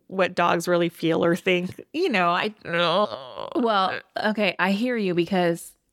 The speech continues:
Speaker 2: last week my dog did his first day, real day at the trainer. And it was, it was a rough day for him, I think, a long day.
Speaker 1: Mm-hmm.
Speaker 2: They're nice to him there, to be clear. I just think it's a lot, a lot of hard work.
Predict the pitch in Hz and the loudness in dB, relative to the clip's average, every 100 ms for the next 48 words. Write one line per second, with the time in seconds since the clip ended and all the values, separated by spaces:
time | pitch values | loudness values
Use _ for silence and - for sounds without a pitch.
0 | _ _ _ _ _ _ _ 196 160 180 | _ _ _ _ _ _ _ -2 -2 -2
1 | - 185 190 175 170 170 180 175 - - | -2 0 0 0 0 0 0 -2 -4 -4
2 | 165 - 151 147 160 - - 202 170 170 | -6 -4 -4 -4 -4 -10 -6 0 2 2
3 | 165 139 - - 170 156 170 202 208 _ | 0 -2 -4 -8 -6 -4 -4 -6 -8 _
4 | _ _ _ - 180 175 165 285 214 185 | _ _ _ -2 0 2 2 2 2 2
5 | 156 151 170 170 151 185 - 208 196 170 | 0 -2 -2 -4 -6 -10 -8 -4 -2 -2
6 | 170 - 156 220 240 202 170 202 226 _ | -2 -2 -2 -4 -4 -2 -2 -4 -6 _
7 | - 208 214 170 - 151 147 143 160 - | -4 -2 0 0 -2 -2 0 0 -2 -2
8 | 165 160 - 95 165 190 185 - 196 185 | -2 -2 -2 -2 0 0 0 0 -2 -2
9 | - - - _ _ _ 370 196 247 285 | -6 -12 -18 _ _ _ 0 2 2 0
10 | - 330 262 269 277 247 254 - | 0 2 2 2 0 0 -2 -4